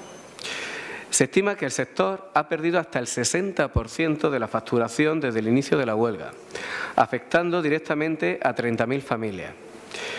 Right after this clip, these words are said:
En la provincia, los paros han afectado a casi cuatro mil personas que no han podido examinarse del carné.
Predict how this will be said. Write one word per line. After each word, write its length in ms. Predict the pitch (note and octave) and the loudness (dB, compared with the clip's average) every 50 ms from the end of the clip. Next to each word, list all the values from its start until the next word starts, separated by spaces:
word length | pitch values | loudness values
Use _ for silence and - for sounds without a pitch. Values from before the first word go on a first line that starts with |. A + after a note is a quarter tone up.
| - - - - - - | -8 -8 -10 -8 2 4
En 100 | - B2+ | 4 6
la 80 | B2+ A#2+ | 6 4
provincia, 600 | B2+ C3+ D3+ F#3 G3+ G3 - F#3 F3+ F3+ G3 G#3 - - | 2 2 2 0 0 2 2 2 2 2 0 -4 -8 -6
los 200 | D#3 C3 A#2 - | -2 -2 -2 0
paros 300 | - - E3 E3+ E3+ E3 | 4 4 4 4 6 0
han 120 | D#3+ D#3+ D#3 | 0 -2 -2
afectado 380 | - D3+ C#3+ - D#3 D#3+ E3 | -4 -6 -4 -2 0 0 0
a 40 | D3+ | 0
casi 240 | C3 B2+ - - A#2 | -2 -2 -2 -2 0
cuatro 400 | - B2 A#2+ A#2+ A#2+ - A#2+ A#2+ | 2 4 4 4 2 2 0 2
mil 180 | C3 D3 D3 | 2 0 2
personas 560 | C#3+ C#3 B2 A#2 - - D3+ D3 C3+ C3 D3 - - - - - - - - - | 0 0 -2 -2 0 0 0 0 0 -4 -6 -8 -14 -18 -18 -16 -16 -16 -8 4
que 120 | - B2 | 6 6
no 80 | C#3 D3+ | 6 6
han 80 | D#3+ | 4
podido 200 | D#3+ D#3+ D#3+ E3 | 2 0 0 0
examinarse 520 | D#3 - C#3+ C3+ C3+ C#3 C#3+ D3+ - - D3 | 0 0 0 0 2 2 2 0 -2 -2 0
del 160 | C3 A#2 - | -2 0 0
carné. 340 | - G2+ F2+ F#2+ F2+ E2 | -2 -4 -2 -2 -4 -4